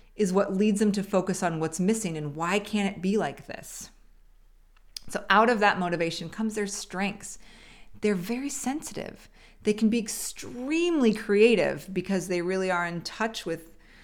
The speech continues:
with kind of this, this side of human nature. Um, they can be very intense. They can be romantic. They can,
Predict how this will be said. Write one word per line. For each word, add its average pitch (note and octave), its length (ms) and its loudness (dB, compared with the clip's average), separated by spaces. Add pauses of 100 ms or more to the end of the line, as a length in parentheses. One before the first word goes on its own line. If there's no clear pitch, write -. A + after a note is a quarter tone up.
(260)
with F#3 260 -2
kind G3 260 0
of F#3 200 0 (500)
this, F3 1040 -6
this F3 200 -2
side G3+ 500 2
of F3+ 180 4
human F#3+ 520 4
nature. - 440 -4 (640)
Um, E3+ 340 0
they G3 120 0
can F#3+ 200 -2
be F3 200 -4
very A#3+ 460 0
intense. D#3 720 -6 (560)
They G3 120 2
can G3 160 0
be F3+ 120 2
romantic. E3 1120 -2
They F3+ 140 -2
can, F3 320 -6